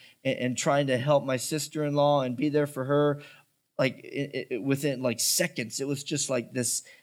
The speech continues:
this race car of emotions going through my body.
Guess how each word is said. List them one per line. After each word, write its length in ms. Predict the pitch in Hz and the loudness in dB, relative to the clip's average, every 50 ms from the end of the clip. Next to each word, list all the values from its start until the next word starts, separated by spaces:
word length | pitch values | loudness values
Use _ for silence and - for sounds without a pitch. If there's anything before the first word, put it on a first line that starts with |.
| _ - | _ -4
this 240 | - 135 131 131 120 | -2 -2 -2 -2 0
race 340 | 123 139 147 156 160 - - | 2 2 4 4 4 2 -2
car 340 | - - 160 143 139 131 | -2 0 2 4 4 4
of 140 | 135 123 123 | 2 2 0
emotions 640 | 131 127 135 151 156 165 156 - - 139 123 110 - | -2 0 2 4 4 4 2 0 -2 -4 -4 -6 -4
going 240 | - 160 151 147 143 | 0 0 0 0 -2
through 160 | 143 147 143 | -4 -6 -4
my 160 | 131 127 123 | -2 -2 -2
body. 500 | 120 120 - 143 151 156 147 123 107 90 | 0 0 0 2 2 0 0 -2 -6 -10